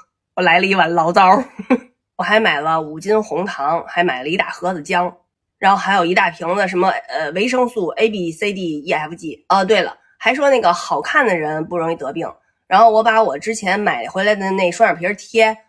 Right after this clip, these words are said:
我就，<laughs> 我都刨出来了，我打算一个眼皮儿上贴俩。就冲我这忙活劲儿啊，我估计那病毒都得疯。我呢，是这么打算的：我每天更新视频啊。如果哪天我要是断更了，那就说明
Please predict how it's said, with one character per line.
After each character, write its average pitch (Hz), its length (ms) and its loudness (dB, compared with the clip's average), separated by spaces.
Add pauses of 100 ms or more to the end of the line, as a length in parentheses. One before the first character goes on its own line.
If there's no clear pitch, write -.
(120)
我 196 80 -8 (160)
就， - 340 0 (600)
<laughs> 427 720 2
我 277 140 4
都 330 160 4
刨 226 340 4
出 294 140 -2
来 240 160 4
了， 190 160 0
我 202 100 2
打 208 140 0
算 180 220 -2
一 220 80 -2
个 262 100 0
眼 185 240 0
皮 170 140 -4
儿 185 80 4
上 202 120 2
贴 214 240 0
俩。 185 160 -4 (440)
就 254 100 -4
冲 262 200 0
我 170 80 2
这 165 100 -2
忙 175 300 2
活 254 100 2
劲 269 120 -2
儿 202 140 2
啊， 139 200 -6
我 147 180 -10
估 240 140 -6
计 233 80 -2
那 208 160 0
病 214 200 -2
毒 185 160 -4
都 226 140 2
得 - 140 -8
疯。 214 360 -2 (360)
我 175 180 2 (100)
呢， 214 140 6
是 226 100 -4
这 285 140 2
么 208 140 2
打 - 240 -8
算 160 220 -2
的： 120 120 -8
我 233 140 4
每 226 280 0
天 233 320 4 (120)
更 190 160 -6
新 180 200 -6
视 165 200 -8
频 - 180 -20 (600)
啊。 165 200 2
如 208 160 -2
果 277 140 4
哪 196 180 0
天 247 400 2
我 160 100 -2
要 214 160 4
是 226 80 -6
断 185 260 2
更 233 220 2
了， - 140 -10 (280)
那 185 180 0
就 165 120 -4
说 190 220 -4
明 160 340 -2